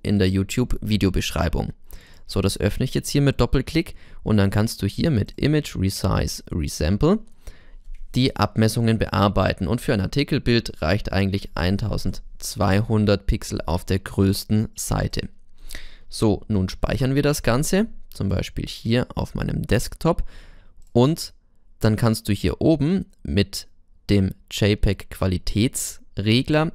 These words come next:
einstellen, wie gut die Qualität später sein soll, wenn du das Ganze jetzt speicherst. Also ich würde dir empfehlen, als Dateityp jpeg auswählen und dann hier mit Qualität achtzig zu speichern. Das ist vollkommen ausreichend.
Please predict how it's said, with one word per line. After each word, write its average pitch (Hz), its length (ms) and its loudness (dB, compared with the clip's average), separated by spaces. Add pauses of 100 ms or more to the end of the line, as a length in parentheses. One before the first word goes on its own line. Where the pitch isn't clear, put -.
einstellen, 110 720 2
wie 101 140 -2
gut 123 320 0
die - 60 -6
Qualität 98 520 2
später 98 340 0
sein 95 320 2
soll, 117 220 2
wenn 101 100 4
du 101 60 4
das 92 220 0
Ganze 98 280 -2
jetzt - 240 -4
speicherst. - 680 -2 (380)
Also 104 200 0
ich 101 80 0
würde 107 180 4
dir 98 140 4
empfehlen, 135 340 2
als 107 140 -2
Dateityp 98 640 -2
jpeg 143 480 2
auswählen 120 520 2 (300)
und 117 220 2
dann 104 100 4
hier 117 160 2
mit 117 160 2
Qualität 101 640 2 (100)
achtzig - 560 0
zu 104 120 -2
speichern. 90 480 0
Das - 140 2
ist 117 120 -2
vollkommen 104 720 2
ausreichend. - 720 -4